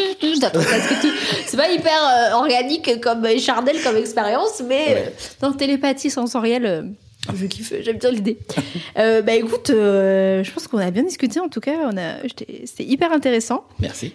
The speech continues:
Speaker 1: Euh,
Speaker 2: <laughs>
Speaker 1: qu'est-ce que, euh, ça t'a fait, du coup, de, de, de jouer, d'avoir ces questions comme ça, euh ?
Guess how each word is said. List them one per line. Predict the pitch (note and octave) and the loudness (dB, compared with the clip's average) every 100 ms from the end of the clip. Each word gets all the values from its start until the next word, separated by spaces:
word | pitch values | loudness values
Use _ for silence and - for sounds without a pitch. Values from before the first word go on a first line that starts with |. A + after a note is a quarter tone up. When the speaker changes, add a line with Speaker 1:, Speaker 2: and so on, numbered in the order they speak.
| - | -2
Speaker 1:
Euh, | G3+ G#3 G#3 G#3 G3+ | 0 2 0 0 0
Speaker 2:
<laughs> | |
Speaker 1:
qu'est-ce | B3+ - | -2 -2
que, | |
euh, | E4 E4+ C#4+ B3+ B3 | 0 2 2 2 2
ça | B3+ | 0
t'a | A#3+ A3+ | 0 -2
fait, | A3+ A#3+ C#4 | 0 0 0
du | A3+ G#3+ | 0 -2
coup, | - A#3+ | 0 2
de, | G#3 F#3+ | 4 2
de, | F3+ F#3+ | 2 2
de | F#3+ G3 | 2 2
jouer, | F#3+ G#3+ | 2 4
d'avoir | A#3 F#3 | 2 0
ces | F#3 G3+ | -2 -2
questions | G3 G#3 A#3 | -2 -2 -2
comme | A3 F#3+ | -4 -4
ça, | G3+ A3 G#3 | -2 -2 -2
euh ? | F3 | -6